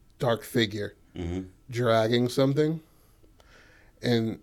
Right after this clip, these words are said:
Speaker 1: and Isaiah's just like, "That's it, right there." And Job is just like, "It's too small to be John." And he's just like, "I'm not saying it is." You know what I mean? Trying to, they're, they're, they're kinda kicking back and forth.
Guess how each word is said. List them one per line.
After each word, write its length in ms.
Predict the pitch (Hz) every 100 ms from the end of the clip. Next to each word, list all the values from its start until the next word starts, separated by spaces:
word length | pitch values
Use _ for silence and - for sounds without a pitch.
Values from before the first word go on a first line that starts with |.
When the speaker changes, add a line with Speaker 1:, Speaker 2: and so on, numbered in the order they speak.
| -
Speaker 1:
and 260 | 120 117
Isaiah's 500 | 113 113 117 123 117
just 240 | 107 117 -
like, 420 | 110 107 104 - - _ _ _ _ _ _ _ _ _ _ -
"That's 260 | 135 135
it, 240 | 120 - - -
right 240 | 127 123
there." 260 | 120 104 - _ _ _ -
And 100 | 110
Job 220 | 127 117
is 80 | 110
just 220 | 113 -
like, 360 | 113 104 104 - _ _ _
"It's 160 | 117 -
too 180 | 165
small 480 | 143 - 135 147 151
to 100 | 143
be 160 | 120 120
John." 480 | 123 139 165 98 95 - -
And 100 | 120
he's 160 | 131 123
just 180 | 117
like, 320 | 123 120 113 - - _ _ _ _ _ _ _ _ _ _ _ _
"I'm 120 | 147 165
not 160 | 180
saying 380 | - 185 202 139
it 100 | 123
is." 400 | 165 123 120 - -
You 120 | 180
know 100 | 214
what 40 |
I 20 | 220
mean? 100 | 214
Trying 240 | 202 185 160
to, 40 |
they're, 260 | 143 151 147
they're, 400 | 127 139 127 123 -
they're 160 | 135 131
kinda 360 | - 165 151
kicking 380 | - - 160 135
back 160 | 131 120
and 80 | 113
forth. 340 | 143 131 107